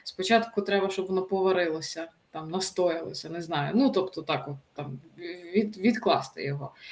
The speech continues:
І воно приходить тоді, коли, не знаю, йому час, або там ти розумієш, що з того, я-, я-, який, ем,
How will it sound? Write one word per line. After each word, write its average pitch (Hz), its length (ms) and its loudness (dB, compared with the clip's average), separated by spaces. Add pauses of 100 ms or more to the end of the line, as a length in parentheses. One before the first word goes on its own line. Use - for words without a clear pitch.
(140)
І 175 100 2
воно 208 340 6
приходить 233 540 6
тоді, 220 480 2 (260)
коли, 185 400 4 (920)
не 170 140 -10
знаю, 147 220 -2
йому 196 200 6
час, 147 440 -4
або 151 200 -8
там 147 280 -10
ти 165 100 0
розумієш, 170 580 4
що 196 240 2
з 190 140 0
того, 165 400 0
я-, 147 360 -2
я-, 160 180 0
який, 185 540 0 (640)
ем, 147 840 -2